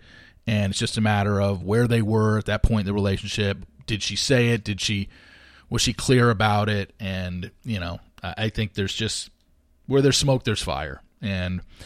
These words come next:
that's what we're dealing with, with her. And, uh, you know, she'll say everything to make herself look good and like she never did anything wrong. And that's, and that's, I think, the biggest, one of the biggest problems. It just seems like she has never, ever, ever, ever admitted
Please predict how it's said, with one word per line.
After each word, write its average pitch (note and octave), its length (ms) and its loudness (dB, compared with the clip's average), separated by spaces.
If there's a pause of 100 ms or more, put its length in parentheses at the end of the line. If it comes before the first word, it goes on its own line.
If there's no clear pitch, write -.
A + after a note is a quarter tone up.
(200)
that's C#3 200 6
what C#3+ 100 8
we're B2 80 6
dealing G#2+ 340 4
with, G2+ 180 2
with G2 140 0
her. F#2 420 0
And, G2 460 0
uh, F#2+ 160 0
you G3+ 100 2
know, D#3 80 2
she'll E3+ 180 2
say D#3+ 160 8
everything D3 260 6
to C3 60 2
make B2 160 2
herself A#2 320 2
look A2 160 0
good G#2+ 320 2 (340)
and A2 240 2
like G#2 140 2
she B2 120 0
never A2 200 4
did A2 160 6
anything G#2+ 280 2
wrong. G2+ 280 0
And A2+ 80 0
that's, B2 320 0
and B2+ 120 -2
that's, C3+ 240 0
I C#3+ 80 -2
think, A#2+ 180 0
the G#2 60 -8
biggest, G#2 520 -4 (580)
one D#3 140 4
of C#3+ 40 6
the B2+ 60 2
biggest G#2 340 2
problems. F2+ 480 -2
It G#2+ 80 -8
just - 200 -2
seems C3 240 0
like A2+ 120 0
she D3 200 0
has A#2 180 0
never, A2+ 600 2
ever, A#2 320 2 (100)
ever, A#2+ 380 6 (160)
ever E3+ 380 10
admitted G#2+ 580 2